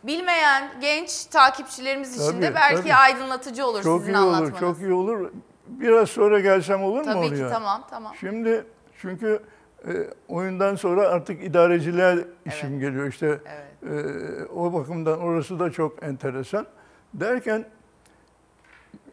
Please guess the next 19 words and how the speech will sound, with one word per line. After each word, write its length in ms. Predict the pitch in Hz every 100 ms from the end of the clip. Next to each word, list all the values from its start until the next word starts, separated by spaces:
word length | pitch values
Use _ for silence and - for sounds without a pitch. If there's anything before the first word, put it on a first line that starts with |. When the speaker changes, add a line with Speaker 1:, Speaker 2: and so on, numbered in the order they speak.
| _ -
Speaker 2:
iki 240 | 165 269
tane 380 | 233 196 202 220
daha 260 | 190 196 165
dünya 340 | 175 170 180
çapında 520 | 160 160 160 151 180
antrenör 460 | 165 143 147 147 156
getirdik. 540 | 131 131 135 113 127 -
Birisi 440 | 180 156 151 120 151
Murafa, 680 | 131 139 139 - 165 214 277 -
birisi, 500 | 165 156 120 - -
bir 80 | 156
tanesi 500 | 151 139 127 120 151
Sotir. 520 | - 139 - 127 101 _ _ _ _
Sotir 320 | - 180 175
havalı, 680 | 160 165 165 147 147 185 - - 277
Romen 400 | 160 160 156 160
biçingene, 680 | 254 190 127 143 143 131 147
anladın 600 | 190 - - 143 143 143
mı? 220 | 147 302